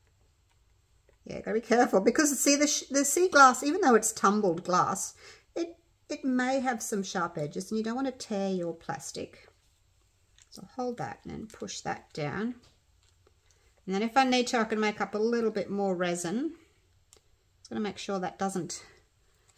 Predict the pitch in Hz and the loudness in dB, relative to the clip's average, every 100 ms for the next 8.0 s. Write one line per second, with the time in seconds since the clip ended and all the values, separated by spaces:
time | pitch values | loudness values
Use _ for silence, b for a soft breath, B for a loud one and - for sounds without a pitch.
0 | b b b - - _ _ _ _ _ | b b b -20 -20 _ _ _ _ _
1 | _ _ _ _ - _ _ _ _ _ | _ _ _ _ -20 _ _ _ _ _
2 | _ _ _ 214 202 196 196 190 185 - | _ _ _ -6 -4 -2 -2 -2 -4 -6
3 | 214 202 190 185 175 - - - - 220 | -6 -2 -2 -4 -10 -8 -10 -8 -10 -12
4 | - - b b b b _ _ _ - | -14 -20 b b b b _ _ _ -20
5 | _ _ - 262 415 381 381 359 359 B | _ _ -6 -2 0 0 -2 -6 -12 B
6 | B B _ _ _ - - _ _ _ | B B _ _ _ -20 -20 _ _ _
7 | _ _ _ _ _ - 214 - 185 - | _ _ _ _ _ -16 -16 -12 -12 -12